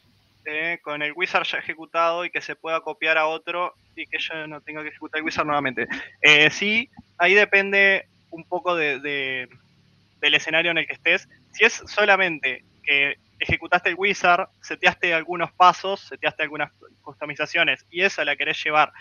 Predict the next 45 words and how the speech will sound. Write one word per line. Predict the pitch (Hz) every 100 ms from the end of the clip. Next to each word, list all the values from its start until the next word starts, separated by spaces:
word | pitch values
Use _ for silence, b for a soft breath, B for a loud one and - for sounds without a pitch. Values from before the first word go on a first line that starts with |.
| B B B _ _
a | 139 147
otra, | 175 185 180 170 156 143 139 139 135
a | 135 151
otra | 160 170
K | 160 160
B, | 180 190 - b _ _ -
es-, | 175 _ _ _
existe | 180 - 214 - 208
un | 180
archivo | 170 - 262 214
en | 190
la | 151
K | 160
B | 202
que | 185
se | -
llama | - 165 165 151
user | 160 165 160 151
last | 160 -
customizations | _ 147 139 139 185 190 - 175 202
punto | - 147 156
X | 160 156
M | 147 175
L, | 185
que | 139
está | 151
entre | 151 147
los | 135
files | 156 160
de | 151
la | 143
K | 151
B, | 170 185 - b _ -
el | -
cual | 196 214 _ _ _
puedes | 190 -
exportarlo | 165 - 160 - 196 185 190 247 _ _ _ _ _ -
y, | 185 202 - _ _ -
e | 156
importarlo | 151 160 185 190
en | 165
la |
nueva | 160 175 165
K | 156
B. | 180 185